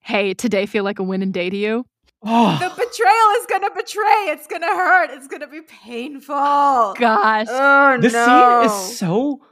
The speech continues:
Speaker 2: lovely. And I don't feel like we actually saw Luke and Annabeth interact that much before the betrayal in the books. And, like, we have this idea
Speaker 1: Mm-mm.
Speaker 3: Yeah.
Speaker 2: about the familial relationship that they have, but actually seeing how that manifests five years down the line after they've been at camp this whole time and Annabeth is, like,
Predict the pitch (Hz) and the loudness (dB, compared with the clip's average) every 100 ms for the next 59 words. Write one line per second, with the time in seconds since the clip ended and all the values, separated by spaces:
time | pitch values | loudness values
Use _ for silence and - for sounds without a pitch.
0 | _ - 170 226 220 175 180 214 226 311 | _ -8 -2 -2 -2 -8 -4 -4 -2 -4
1 | - 480 494 269 - 151 175 - 226 - | -2 -4 -2 -6 -10 -12 -12 -12 -12 -8
2 | 156 170 165 147 156 156 123 131 165 196 | -4 -4 -4 -6 -6 -8 -8 -6 -2 -2
3 | 196 - 156 160 131 131 - 143 131 127 | -4 -10 -8 -2 -2 -2 -4 -4 -4 -6
4 | 135 135 - 143 127 117 - 139 123 123 | -6 -8 -6 -8 -8 -10 -10 -8 -8 -10
5 | 123 110 - _ - 165 151 156 180 202 | -14 -14 -16 _ -12 -10 -8 -8 -10 -10
6 | - 147 - 135 147 196 226 190 - 220 | -10 -10 -10 -4 -2 2 2 2 -2 -8
7 | 170 151 151 139 - 147 135 156 180 170 | -4 -2 -2 -4 -6 -4 -4 -4 -4 -4
8 | 127 135 180 170 196 185 147 127 117 131 | -6 -8 -10 -10 -8 -8 -10 -8 -6 -6
9 | 156 _ _ _ - 190 151 202 - 247 | -6 _ _ _ -6 -4 -4 -6 -6 -12
10 | - 190 190 202 202 - 175 160 147 135 | -10 -8 -8 -8 -10 -6 -4 -6 -6 -6
11 | 147 160 147 - 143 151 156 139 143 139 | -6 -8 -8 -6 -2 -2 -4 -6 -4 -6
12 | 127 127 127 127 - 135 123 - 131 147 | -6 -8 -6 -8 -10 -10 -10 -12 -2 0
13 | 175 202 - 185 175 185 180 175 165 160 | 0 -4 -6 -6 -8 -12 -8 -6 -4 -6
14 | - 135 143 139 139 120 127 120 | -4 -4 -2 -4 -4 -6 -6 -6